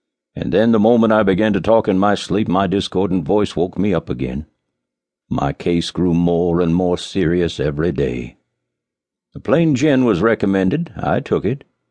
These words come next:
The gin and molasses. I took that also.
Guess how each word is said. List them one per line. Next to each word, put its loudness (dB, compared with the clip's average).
The -2
gin 0
and 0
molasses. -2
I -10
took -4
that 4
also. 0